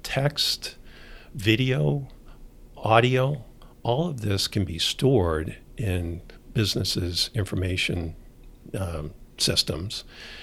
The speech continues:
and then can be, we can use different technologies to, to mine that information and turn it into insight that we never had before. So starting to pick up on consumer emotions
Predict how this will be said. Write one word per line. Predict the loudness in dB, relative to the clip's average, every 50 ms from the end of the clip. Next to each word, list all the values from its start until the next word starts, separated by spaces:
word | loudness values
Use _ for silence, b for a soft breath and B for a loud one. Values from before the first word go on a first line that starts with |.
| B B B
and | 0 2 2 4
then | 4 4 4 4 2
can | 0 -2 -2
be, | -2 -2 -2 -2 -4 -4 -6 -6 -4
we | -2 -2 -2
can | -2 0 0 2
use | 2 4 4 4 4 2 -2
different | -2 0 2 2 2 2 2 -2 0
technologies | 0 0 0 0 0 0 0 2 2 2 0 -2 -2 -4 -4 -4 -4 -4 -4 -4 -6
to, | -6 -6 -6 -4 -6 -6 -6 -4
to | -4
mine | -2 -2 0 0 2 2 2 2 2 0
that | -2 -2 -4 -4
information | -6 -8 -8 -8 -8 -6 -6 -8 -8 -8 -6 -6 -6 -6 -8 -8 -10 B B B B B B B B
and | -4 -2 -2 -4 -4
turn | -4 0 0 2 2 4
it | 2 2 0 -2 0
into | 2 2 4 2 2 0 0 0 0 -2 -2 -2 0
insight | 2 2 2 2 2 0 0 0 0 -2 -4 -6 -8 -10 -8 -4
that | -2 0 0 0 -2 -4 -8 -12 -14 -12 -6
we | -4 -2 0
never | 0 0 0 -2 -2
had | -2 0 0 0 0 -2
before. | -6 -10 -12 -8 -6 -6 -4 -6 -6 -8 -12 -14 -12 -6
So | -4 -2 0 0 -2 -4 -6 B B B B B -10
starting | -6 -2 0 2 2 2 2 2
to | 2 0
pick | -2 -2 -2 0 0 0 0 0
up | 0 0 0 0 -2
on | -2 -2 0 -2 -2 -4 -6
consumer | -8 -8 -6 -4 -2 0 0 2 2 2 2 2
emotions | 0 0 -2 -2 -2 0 0 0 2 2 2 2 2 0 -4 -8 -12